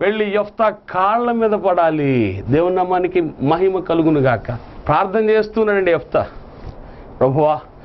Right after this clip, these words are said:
నీవు నాకు సహాయం చేస్తే, నీవు నన్ను కనికరిస్తే, ఎందుకని నీ, నీ మీద ఆధారపడ్డాను ప్రభువా, నీ కోసం ఎదురు చూస్తున్నానయ్యా, నీ జవాబు కోసం నాయనా, నాకు ఎవ్వరు లేరనే వేదన నాకుంది.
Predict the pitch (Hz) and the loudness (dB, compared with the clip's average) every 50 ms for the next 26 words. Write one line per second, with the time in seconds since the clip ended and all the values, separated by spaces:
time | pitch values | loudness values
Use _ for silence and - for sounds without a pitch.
0 | - - - - - - 143 170 185 196 202 196 196 180 - - - 180 151 185 | -16 -16 -16 -14 -4 0 2 2 4 4 4 2 2 0 0 -2 -2 -2 0 0
1 | 196 196 185 165 147 135 127 - - - 107 98 - - - - - - 151 175 | 0 0 0 0 0 0 -2 -2 -2 -2 -2 -2 -4 -8 -16 -10 -4 0 2 2
2 | 190 196 202 202 208 202 208 - - 185 196 247 233 233 214 208 196 202 - - | 4 4 2 2 0 0 -2 -4 -2 -2 0 0 0 0 0 0 0 -2 -2 -2
3 | 170 - - - - - - - - - - - - - - - 185 214 202 226 | -2 -2 -4 -6 -12 -20 -20 -20 -20 -20 -20 -20 -20 -6 -2 0 0 2 2 2
4 | 226 233 226 220 214 214 214 220 233 214 202 208 214 240 247 240 180 202 220 247 | 2 2 2 4 4 4 2 2 0 0 2 2 2 2 2 2 2 2 2 2
5 | 254 247 202 247 214 208 208 202 - 190 180 160 151 156 143 131 - - - - | 2 2 2 0 2 2 0 0 0 0 0 2 2 0 -2 -2 -6 -14 -20 -20
6 | - - - - - - - - - - - - - - 196 220 202 - 254 262 | -20 -20 -20 -18 -20 -20 -18 -18 -18 -18 -18 -12 -4 0 0 0 2 2 2 2
7 | - 254 247 247 233 320 - - 277 269 262 - 254 247 226 220 208 196 185 165 | 2 2 2 2 4 2 2 2 2 0 0 0 -2 0 2 2 2 2 2 0
8 | - - - - - - - - - - - - - - - 196 208 196 151 214 | -4 -8 -14 -20 -20 -20 -20 -20 -20 -20 -20 -20 -16 -6 -2 -2 0 0 2 2
9 | 220 262 294 302 277 208 208 262 254 240 247 240 233 226 214 208 202 196 180 151 | 2 4 4 2 2 0 0 0 0 0 0 0 0 0 0 0 0 -2 -4 -4
10 | - - - - - - - - - - - - - - - 226 240 233 - 233 | -8 -14 -20 -20 -20 -20 -20 -20 -20 -20 -20 -20 -14 -4 0 0 0 2 2 2
11 | 233 247 262 262 269 269 294 294 294 285 277 277 269 277 269 269 262 220 185 180 | 2 2 4 4 4 4 6 6 4 4 4 4 4 4 2 2 0 0 0 2
12 | 220 262 285 294 294 285 277 262 262 - 262 254 240 247 226 - | 4 4 4 4 4 4 2 2 0 0 -2 -2 0 -2 -2 -4